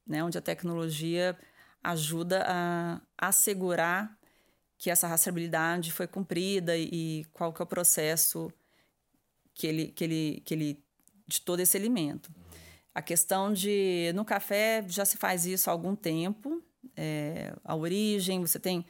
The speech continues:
a primeira região com denominação de origem do mundo foi feita no Brasil, de café, foi na região do,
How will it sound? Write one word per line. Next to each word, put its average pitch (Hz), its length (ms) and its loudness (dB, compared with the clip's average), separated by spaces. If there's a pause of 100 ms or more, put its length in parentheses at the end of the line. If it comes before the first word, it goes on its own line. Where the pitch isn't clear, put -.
(320)
a - 80 -10
primeira 190 380 0
região 208 400 2
com 214 120 -4
denominação 190 680 2
de 180 80 -2
origem 175 400 0
do 202 100 -2
mundo 208 560 0 (260)
foi 190 200 -2
feita 180 340 -2
no 175 120 0
Brasil, 160 520 0 (140)
de - 140 -12
café, 156 500 -4
foi - 160 -10 (180)
na 165 100 -4
região 165 280 -2
do, 170 100 -4